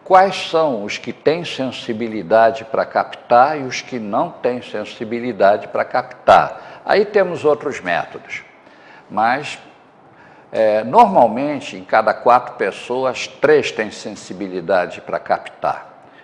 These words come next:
Então, a estatística é favorável pra nós. Me mandem esses dados, eu entrarei em contato com vocês, um por um, prometo, e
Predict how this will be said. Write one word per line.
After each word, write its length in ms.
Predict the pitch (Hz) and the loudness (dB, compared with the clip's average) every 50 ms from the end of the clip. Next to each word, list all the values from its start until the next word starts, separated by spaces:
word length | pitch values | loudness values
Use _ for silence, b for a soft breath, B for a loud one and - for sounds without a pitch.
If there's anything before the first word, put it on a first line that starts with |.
| B B | B B
Então, 460 | - 147 139 - - 160 170 175 175 B B B B B B B | -18 -18 -12 -8 -6 -6 -6 -6 -8 B B B B B B B
a 100 | - 110 | -2 -2
estatística 760 | 110 - - - 131 113 - - - 135 120 - - - 135 | -2 0 2 2 2 2 2 -2 -6 -6 -8 -8 -4 -4 -4
é 20 | |
favorável 720 | 117 - - 120 113 113 113 95 90 98 95 92 101 95 | -2 2 2 2 2 2 2 4 6 6 4 4 2 -2
pra 200 | 90 - 101 90 | -2 0 0 0
nós. 380 | 87 80 76 71 - - - - - - - _ B B B B B B B B B B B B B B _ - | 0 -2 -6 -10 -10 -10 -14 -16 -16 -20 -20 _ B B B B B B B B B B B B B B _ -12
Me 160 | 139 139 143 | -8 -6 -6
mandem 500 | 131 139 175 220 240 220 202 190 170 156 | -2 0 2 2 2 2 0 -2 -2 -4
esses 300 | - - - - 110 - | -4 -6 -8 -10 -12 -2
dados, 800 | - 104 107 120 127 131 143 147 151 156 151 147 - - - - - - - | 2 6 8 8 8 6 6 2 -4 -8 -12 -12 -16 -18 -20 -20 -20 -6 -4
eu 160 | 113 127 139 | -2 -2 -2
entrarei 440 | 143 139 139 135 117 110 110 135 151 | -4 -2 0 2 2 2 2 0 -4
em 100 | 165 156 | -4 -4
contato 560 | - 147 139 123 127 - 127 117 113 - - | -4 -2 -2 -2 0 2 2 2 2 0 -4
com 160 | - 110 107 | -8 -8 -8
vocês, 760 | 101 98 90 85 - - - 127 131 147 151 151 - - - - B B B B B B B B B B B B _ - | -6 -6 -6 -6 -6 -6 -4 -2 0 0 -2 -4 -8 -12 -14 -16 B B B B B B B B B B B B _ -8
um 140 | 139 165 | -8 -8
por 220 | 151 - 135 120 101 | -6 -6 -6 -4 -2
um, 240 | 107 120 139 156 160 | -2 -4 -4 -4 -8
prometo, 720 | 160 - - - 107 104 98 104 135 175 175 - - - - - - _ _ B B B B B B B _ - | -12 -12 -2 -2 0 0 2 0 0 0 -2 -4 -12 -18 -20 -20 -20 _ _ B B B B B B B _ -6
e 420 | 143 151 156 165 165 160 - - | -4 -2 -2 -2 -4 -6 -10 -14